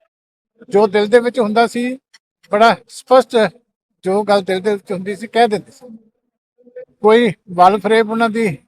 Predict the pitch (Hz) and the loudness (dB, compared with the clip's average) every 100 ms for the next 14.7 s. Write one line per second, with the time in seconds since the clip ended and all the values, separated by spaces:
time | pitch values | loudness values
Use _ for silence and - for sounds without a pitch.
0 | _ - 196 202 190 196 180 175 185 190 | _ -8 -4 2 2 2 -2 -10 -10 -8
1 | 190 180 - 175 - _ 165 175 165 185 | -8 -8 -6 -6 -6 _ -6 -6 -6 -8
2 | 214 156 147 - _ _ _ _ _ _ | -10 -12 -14 -16 _ _ _ _ _ _
3 | _ - 220 226 214 226 247 226 214 214 | _ -6 -2 2 2 2 0 0 -2 2
4 | 240 226 202 202 208 214 196 208 220 220 | 2 0 -2 -2 -2 -4 -4 -4 -4 -8
5 | 214 190 196 202 190 196 202 196 131 _ | -2 0 0 -2 -6 -8 -6 -8 -10 _
6 | - 175 180 185 202 202 190 185 185 - | -10 -4 -2 -2 -4 -4 0 0 0 -2
7 | 170 165 170 190 185 180 185 175 160 170 | -2 -2 -4 -10 -12 -12 -10 -8 -8 -8
8 | 160 151 170 156 _ _ _ _ _ _ | -10 -12 -12 -12 _ _ _ _ _ _
9 | _ _ 180 196 196 127 _ - 175 180 | _ _ 0 2 0 -2 _ -4 0 0
10 | 208 220 220 233 208 214 220 196 _ _ | 0 -4 -4 -4 -4 -4 -4 -6 _ _
11 | _ - 185 190 180 175 - 180 175 170 | _ -8 -4 0 2 0 -4 -10 -8 -6
12 | 190 180 170 180 _ _ - 165 156 147 | -4 -2 -2 -4 _ _ -6 -2 0 0
13 | - _ - 151 175 - - - 165 175 | -4 _ -6 -6 -4 -4 -4 -4 -6 -4
14 | 170 160 156 170 165 - 175 | -2 0 -2 -4 -10 -14 -18